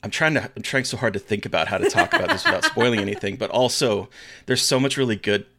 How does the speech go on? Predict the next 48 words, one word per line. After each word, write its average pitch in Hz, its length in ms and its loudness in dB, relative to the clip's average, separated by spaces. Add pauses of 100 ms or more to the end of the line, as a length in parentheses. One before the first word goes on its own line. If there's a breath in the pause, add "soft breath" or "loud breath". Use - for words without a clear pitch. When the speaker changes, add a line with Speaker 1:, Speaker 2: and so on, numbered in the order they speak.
Speaker 1:
there's 135 160 0
so 165 120 0
many 151 160 0
good 113 220 -2
things 101 200 -4
about 85 200 -4
this 95 100 -10
book. - 220 -8
What 123 180 2
this 196 140 2
book 170 240 -4
does 107 320 2
that 104 140 -4
is 101 180 -4
incredibly 107 680 -4 (400 loud breath)
awesome 90 460 -2 (260 loud breath)
is 120 100 -2
it 117 120 -2
takes 131 260 -4
the 110 80 -8
themes 117 540 -4
of 92 160 -6
that 107 180 0
first - 340 -4
book. 85 160 -6
The 80 60 -14
first 151 320 -2
book, 113 280 0
'cause - 80 -4
I 123 60 2
didn't 143 160 -4
really 151 140 -2
talk 117 280 -2
about 92 220 -6
this - 160 -6
too - 160 -8
much 87 240 -8
on 87 100 -10
the, - 120 -12
the - 100 -8
first 82 240 -8
time, 90 100 -8
but - 100 -14
the - 60 -20
first - 300 -2
book 120 260 0 (320 loud breath)
is 113 180 0
about 98 420 2